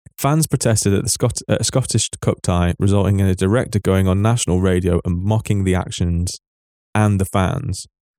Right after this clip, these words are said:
Days later, he and the other board members and trustees resigned due to fan pressure, and now both fan ownership bodies are working together to run the club as intended. Sorry for going on a bit. It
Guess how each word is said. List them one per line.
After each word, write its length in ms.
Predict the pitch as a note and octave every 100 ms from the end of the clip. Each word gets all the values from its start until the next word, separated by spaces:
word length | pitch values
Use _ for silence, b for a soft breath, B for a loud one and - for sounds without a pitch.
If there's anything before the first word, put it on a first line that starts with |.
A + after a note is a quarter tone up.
| _ _ _ _ -
Days 300 | B2 D3+ C#3+
later, 340 | G2 F#2 - F2
he 220 | C3 B2+
and 120 | B2+
the 80 | A#2
other 160 | G#2+ G2
board 320 | G#2 G#2 G2
members 280 | F#2 F2+ F#2+
and 80 |
trustees 460 | F2+ G2 - F#2 F2
resigned 560 | F2+ F#2 A#2 C#3 G2+ F#2
due 140 | G2
to 100 | -
fan 240 | - B2+
pressure, 400 | A#2+ G2 - F2 - _ _ _ -
and 120 | E2
now 180 | F#2+ F#2+
both 320 | F2+ A2 A#2
fan 280 | - A2 G#2+
ownership 420 | - G#2 G2 - -
bodies 300 | F#2 F2+ F2+
are 100 | F2
working 360 | G#2+ A#2+ B2
together 360 | A2 G2 F2+ F2+
to 140 | -
run 280 | F2+ G2 G#2
the 60 | F#2+
club 200 | - A2
as 80 | F2+
intended. 480 | F2 F#2+ F2 E2 D#2+ _ _ _ -
Sorry 200 | C3+ C#3
for 100 | C3
going 260 | A#2 G2
on 80 | F#2+
a 40 | F#2
bit. 180 | F2+
It 60 | F2+